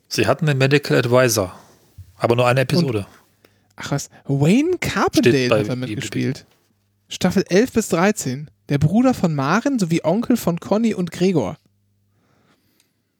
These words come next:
Speaker 2: Ach du Scheiße. Also ganz früher habe ich das auch geguckt.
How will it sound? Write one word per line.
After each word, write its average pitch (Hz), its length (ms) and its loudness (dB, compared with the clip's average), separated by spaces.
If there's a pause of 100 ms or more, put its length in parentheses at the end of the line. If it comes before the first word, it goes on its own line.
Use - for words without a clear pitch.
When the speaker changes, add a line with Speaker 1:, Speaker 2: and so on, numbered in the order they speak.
(1120)
Speaker 2:
Ach - 160 -20
du - 120 -20
Scheiße. - 640 -14 (720)
Also 156 240 0
ganz 202 300 0
früher 240 300 0
habe 214 100 0
ich 208 60 -6
das - 160 -4
auch - 220 -8
geguckt. - 460 -16